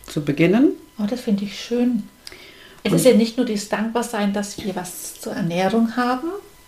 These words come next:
Speaker 2: was uns nährt, sondern auch dankbar für uns selbst, dass wir selbst da sind.
Speaker 1: Nicht nur für uns, für alle anderen
Speaker 2: Mhm.
Speaker 1: um uns herum.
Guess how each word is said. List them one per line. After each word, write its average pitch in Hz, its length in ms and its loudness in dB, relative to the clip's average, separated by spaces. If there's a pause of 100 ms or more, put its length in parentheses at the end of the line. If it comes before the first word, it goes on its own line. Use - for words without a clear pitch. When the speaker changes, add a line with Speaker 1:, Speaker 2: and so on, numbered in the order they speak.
(160)
Speaker 2:
was 180 140 -6
uns 175 180 -2
nährt, 180 460 2 (420)
sondern 180 400 -4
auch 165 260 -6
dankbar 175 600 -4 (200)
für - 160 -10
uns 165 200 -4
selbst, - 580 0 (300)
dass - 260 -6
wir 180 80 -2
selbst - 420 -4
da 160 200 -2
sind. - 420 -6 (480)
Speaker 1:
Nicht 175 300 2
nur 185 120 2
für 170 200 2
uns, 262 420 4 (280)
für - 260 -4
alle 160 240 0
anderen 190 340 0
Speaker 2:
Mhm. 156 60 -4
Speaker 1:
um 170 140 0
uns 139 200 0
herum. 127 460 -2